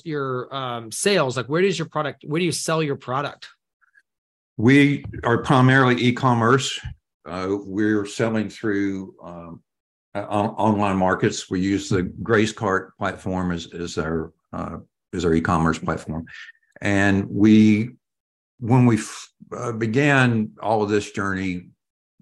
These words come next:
Speaker 2: what, five or seven years ago now, uh, we,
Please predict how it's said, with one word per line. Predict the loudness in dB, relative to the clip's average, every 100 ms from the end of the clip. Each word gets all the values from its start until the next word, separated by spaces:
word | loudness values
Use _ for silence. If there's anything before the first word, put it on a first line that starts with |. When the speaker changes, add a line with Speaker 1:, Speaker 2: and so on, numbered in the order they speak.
| -20 _
Speaker 2:
what, | -20 -20 -20 -20
five | -6 -2 0
or | 0
seven | 2 2 4
years | 2 2
ago | 2 2
now, | 2 0 -4 -16 -20 -20 -20 -8
uh, | -2 0 2 0
we, | 2 4 6 4